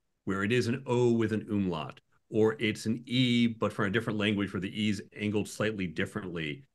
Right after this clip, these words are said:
and you don't notice unless you look carefully. So that's one flag. Another spelling mistakes you pointed out, but generative A I will start to reduce that because they can make their English sound better.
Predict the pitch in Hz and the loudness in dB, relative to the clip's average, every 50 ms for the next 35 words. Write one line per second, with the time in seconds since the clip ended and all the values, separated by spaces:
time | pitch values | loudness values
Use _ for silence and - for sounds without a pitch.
0 | _ _ - 104 101 98 101 92 101 110 117 117 107 104 104 104 95 - - 92 | _ _ -4 -4 -2 0 0 0 0 0 0 0 0 0 0 0 -2 -2 -4 -4
1 | 92 92 - - 92 87 85 80 - - - 82 76 - - 60 64 - - - | -4 -4 -4 -4 -6 -4 -4 -6 -6 -4 -4 -4 -4 -4 -10 -14 -14 -12 -8 -6
2 | 87 87 98 98 92 - - - - - 104 92 92 98 107 104 98 98 - - | -2 0 0 0 0 -2 -6 -16 -10 -8 -4 -2 0 0 0 0 0 -2 -4 -6
3 | 80 73 64 - 82 107 - - _ - 98 95 98 104 107 110 117 117 - - | -6 -6 -6 -8 -12 -14 -14 -16 _ -8 -4 -2 0 0 0 0 -2 -4 -6 -6
4 | - 117 113 113 113 110 104 98 - - 90 90 - - 85 - - 107 92 - | -2 0 2 2 2 0 0 -2 -2 -2 -4 -4 -4 -6 -10 -6 -4 -6 -4 -4
5 | 87 78 78 73 73 90 - - _ _ _ _ _ _ _ - 90 82 - - | -4 -6 -6 -6 -6 -8 -8 -12 _ _ _ _ _ _ _ -2 -2 -2 0 0
6 | 107 113 120 120 110 107 - - 107 101 95 92 98 95 92 90 90 87 85 82 | 2 2 4 4 4 4 4 4 2 2 2 2 2 2 0 0 -2 -2 -4 -6
7 | - - 98 92 - - - 90 85 85 73 - 98 104 101 - - - 67 67 | -4 -2 -2 -2 -2 -2 -6 -4 -4 -4 -4 0 0 0 0 0 -6 -8 -8 -10
8 | 80 - _ - 76 69 71 76 76 82 87 85 - 90 87 85 80 71 - 87 | -10 -16 _ -10 -10 -8 -8 -8 -4 -4 -4 -2 -2 -4 -2 -2 -4 -4 -2 -4
9 | 85 95 90 85 85 80 76 - - - 80 76 76 73 71 - - 85 76 71 | -4 -2 -2 -4 -6 -6 -8 -10 -8 -6 -6 -6 -6 -8 -10 -8 -6 -6 -6 -6
10 | - 85 98 | -8 -12 -12